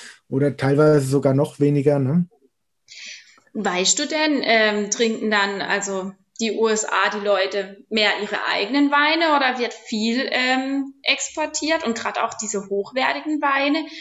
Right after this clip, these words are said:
Speaker 2: Wer ist jetzt da wirklich dann auch der, der Endkunde dafür? Wen muss ich mir da vorstellen?
Speaker 1: Also man muss einfach mal sehen, wir reden über die U S A, das ist ein gigantisch riesig großes Land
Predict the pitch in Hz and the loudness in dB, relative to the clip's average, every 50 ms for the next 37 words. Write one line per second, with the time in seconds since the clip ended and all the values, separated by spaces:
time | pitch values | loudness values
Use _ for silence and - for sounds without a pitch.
0 | - - - - 190 196 190 208 226 226 - 240 220 - - - 196 190 196 185 | -18 -18 -6 -2 2 2 2 2 2 0 -2 -4 -6 -8 -10 -8 -6 -6 -4 -4
1 | 196 190 185 190 185 196 196 196 - - 190 185 185 - 190 185 - - - - | -4 -6 -6 -6 -6 -6 -6 -4 -4 -4 -6 -6 -6 -8 -10 -10 -10 -8 -4 -4
2 | 180 185 190 - 233 196 - - _ _ - - - - - 233 247 247 - - | -2 -2 -2 -4 -4 -6 -10 -16 _ _ -6 -4 -2 0 0 0 -2 -2 -2 -2
3 | 302 285 277 277 277 262 247 254 254 - - 220 208 202 196 196 196 196 208 214 | 0 2 2 2 0 0 -2 -4 -4 -6 -6 -4 -4 -2 -4 -4 -4 -4 -2 -2
4 | 190 190 - - 233 - - 233 226 233 233 233 233 - - 220 214 226 220 - | -2 -4 -4 -6 -6 -6 -4 -4 -2 -2 -4 -4 -4 -6 -6 -4 -4 -2 -2 -4
5 | - 190 185 185 196 196 208 208 - - - - _ _ _ _ _ _ _ 135 | -4 -4 -6 -6 -6 -8 -8 -10 -14 -18 -20 -20 _ _ _ _ _ _ _ -2
6 | 131 127 139 147 147 156 160 175 - 190 - 156 151 147 160 147 143 147 147 143 | 0 2 4 4 6 6 4 4 2 0 0 0 2 2 4 4 4 4 4 4
7 | 147 143 131 110 107 113 127 127 135 139 135 131 127 120 117 117 107 - 113 127 | 4 4 2 0 0 0 2 4 6 6 4 4 2 2 0 -2 -4 -4 -4 -2
8 | 135 131 135 131 139 143 151 151 143 135 143 131 123 147 151 143 139 139 135 135 | 0 0 2 4 4 4 4 4 4 4 2 2 2 2 2 4 6 6 6 4
9 | 135 - 120 123 131 139 151 165 160 160 147 135 - 143 131 143 139 135 135 131 | 2 -4 -4 0 2 2 2 2 2 0 -2 -2 -2 -2 0 2 2 2 2 0
10 | - - - - 139 135 131 143 131 135 135 139 143 143 139 156 139 135 - - | -4 -12 -8 -4 -2 2 4 4 4 4 2 2 0 2 2 2 0 0 0 2
11 | 139 139 143 147 147 131 - - 135 135 135 120 123 110 - 123 120 127 147 165 | 2 2 2 2 0 -2 0 2 4 4 4 2 0 -2 0 0 0 2 2 2
12 | 180 180 - | 2 0 -2